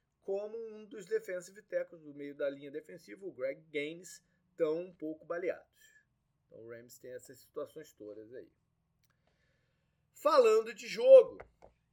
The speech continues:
bom, São Francisco no primeiro dos, dos confrontos desse ano teve uma fórmula muito clara,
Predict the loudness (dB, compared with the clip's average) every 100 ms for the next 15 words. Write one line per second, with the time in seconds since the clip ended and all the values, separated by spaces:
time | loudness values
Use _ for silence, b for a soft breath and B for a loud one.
0 | -20 _ _ _ 2 2 2 -12 _ -2
1 | -2 2 0 0 -8 -8 -10 -12 -10 -10
2 | -8 -6 -6 -8 -10 -12 -12 -16 _ _
3 | -20 -16 -12 -14 -12 -12 -12 -14 -12 -12
4 | -10 -2 0 0 -2 -8 _ _ _ _
5 | _ 4 4 4 -2 -4 -2 -2 0 0
6 | -2 -4 -10 -4 -4 -4 -8